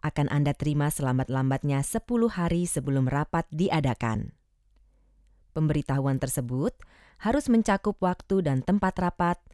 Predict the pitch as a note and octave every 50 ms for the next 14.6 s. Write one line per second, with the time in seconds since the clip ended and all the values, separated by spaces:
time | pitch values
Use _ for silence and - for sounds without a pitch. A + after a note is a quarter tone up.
0 | - _ _ _ _ _ _ - - D3+ D3 C3 C#3+ C3+ C3 B2+ B2+ C#3+ F3+ G#3+
1 | A#3 - - _ _ _ _ - - - D#3 F3+ A#3 A#3 G3+ F3+ - - E3+ E3
2 | E3 - E3+ - E3+ D#3 - - D3+ D3+ D3+ D3 C3+ C3+ - - G3+ - - F#3+
3 | E3 D#3+ D#3+ E3+ B2 C3+ C3 A#2+ A2+ - - _ _ _ _ _ _ _ _ _
4 | _ _ _ _ _ _ _ _ _ _ _ _ - G3+ G#3 - - C4 D4 -
5 | - C4+ C4 - B3 - - A3+ F#3 F#3+ G3+ F#3+ F#3+ - - F3 E3+ E3 E3 E3
6 | - E3+ E3 D#3+ - - D3+ - D#3 - - D3 C#3+ C#3+ C#3 C3 B2+ - - C#3
7 | C3+ D3 F#3+ B3+ - - - - _ - - - - - - D3+ D3+ D3 D3+ -
8 | D3 C#3 C3+ C3 C3+ D#3 G#3 A#3 A#3 A3 G3+ F#3+ F#3+ F#3 F#3 F#3 - - F#3 -
9 | E3+ E3+ E3+ - - D#3+ E3 E3+ E3+ F3 E3+ - D3 - - D3+ - - - F3+
10 | A#3 A#3 A#3 A#3 A#3 A#3 A#3+ A3+ A#3 A3+ - - B3 D4 - - F3+ D#3+ C#3+ C#3+
11 | C#3 D3 C#3 C#3+ C#3+ C#3+ C3+ C3+ C3 B2+ B2+ - - C3 C3 B2+ - - - -
12 | - B2 B2 D#3 B3+ - - - - - - - - - - - - D3+ D3 D3
13 | C#3+ C#3 - - - C3+ - - D3 C3+ C#3+ C3+ - C#3 C3+ C3+ C3+ C3 C3 C3
14 | B2+ - C3+ - - F3+ G3+ G3+ G3 G#3 A3